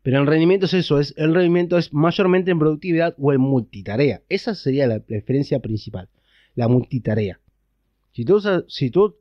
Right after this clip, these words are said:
lo que te estás a-, vas a, a usar uni-, procesos, pocos procesos al mismo tiempo, o sea, vas a hacer pocas cosas al mismo tiempo, no te va a afectar tener pocos hilos. Ahora, si tú pretendes hacer todo al mismo tiempo, ahí sí vas a precisar una cantidad de hilos mayor.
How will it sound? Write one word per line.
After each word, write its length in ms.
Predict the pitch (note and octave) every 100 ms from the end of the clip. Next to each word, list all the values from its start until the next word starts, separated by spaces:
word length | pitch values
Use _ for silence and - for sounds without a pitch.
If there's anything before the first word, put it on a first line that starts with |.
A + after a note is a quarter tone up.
| -
lo 160 | A#2+
que 80 | A#2
te 320 | A#2+ _ -
estás 200 | B2+ C3+
a-, 120 | D#3 D#3 _ _ _ _
vas 260 | A#2+ C#3+ D3+
a, 100 | C#3 - -
a 80 | B2
usar 400 | A#2 - B2 G#2 _
uni-, 320 | - D#3 D#3 _ _ _ _ -
procesos, 540 | B2+ A#2+ C#3 A#2 - _
pocos 240 | - F#3+ E3+
procesos 420 | C3+ B2 G#2 G2
al 100 | A2
mismo 140 | A2+
tiempo, 340 | A2+ D3 E3+ D#3
o 40 |
sea, 160 | A#2+ B2+
vas 140 | C3+
a 20 |
hacer 260 | C#3+ C#3 A#2 _ _ -
pocas 220 | D#3 D3+
cosas 180 | D3+ C#3+
al 120 | B2
mismo 120 | B2
tiempo, 400 | A#2+ C#3+ D#3 C3+ _ _ _ -
no 120 | C#3+
te 60 | D3+
va 60 |
a 20 | F3
afectar 380 | D3 B2+ B2+
tener 320 | A2 A2 A#2 A2 -
pocos 240 | G#2+ G#2+
hilos. 320 | G2 - _ _ -
Ahora, 200 | B2+ G#2
si 120 | A2+
tú 100 | B2
pretendes 380 | D3+ C#3+ D3+ C3+
hacer 300 | C3+ B2+ A#2+ _ _ _
todo 200 | E3 E3+
al 60 | C3+
mismo 160 | C#3
tiempo, 380 | D3+ D#3+ C#3+ D3 _ _ _ -
ahí 220 | C3 C#3+
sí 180 | - D#3
vas 160 | A2+
a 60 | G#2+
precisar 380 | F#2+ - A2 - -
una 160 | B2 A#2
cantidad 300 | A2+ A#2 A#2
de 80 |
hilos 220 | A2+ A2+ F#2
mayor. 360 | G#2+ F#2+ E2+